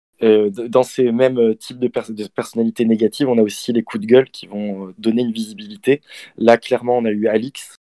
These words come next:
qui, euh, nous a fait un beau coup de gueule et qui a, on l'a vu un peu que par ce prisme, alors qu'auparavant, on la,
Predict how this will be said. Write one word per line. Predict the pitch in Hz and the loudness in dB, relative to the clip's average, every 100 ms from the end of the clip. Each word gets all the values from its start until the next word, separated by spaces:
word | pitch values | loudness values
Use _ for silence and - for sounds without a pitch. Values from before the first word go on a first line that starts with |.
| _ | _
qui, | - 104 104 | -16 -8 -2
euh, | 101 98 95 | 0 0 -4
nous | 104 101 | -6 -6
a | 101 | -6
fait | - | -2
un | 107 101 | -2 0
beau | 117 | -2
coup | - 107 | -4 -4
de | |
gueule | 104 123 113 | 4 4 4
et | 98 | -4
qui | - - 104 | -10 -4 -2
a, | 95 92 92 101 104 | -2 -6 -14 -18 -12
on | 101 | -4
l'a | 101 98 | -2 -2
vu | 101 120 | 0 -2
un | |
peu | 104 120 | 0 -4
que | - | -4
par | - 110 | -4 -4
ce | - | -4
prisme, | 113 - 139 - 110 - - - - | -8 -6 -8 -6 -10 -10 -20 -18 -4
alors | 107 113 - | 2 2 2
qu'auparavant, | 113 110 113 117 113 123 123 | -4 0 2 4 4 2 2
on | |
la, | 113 | 2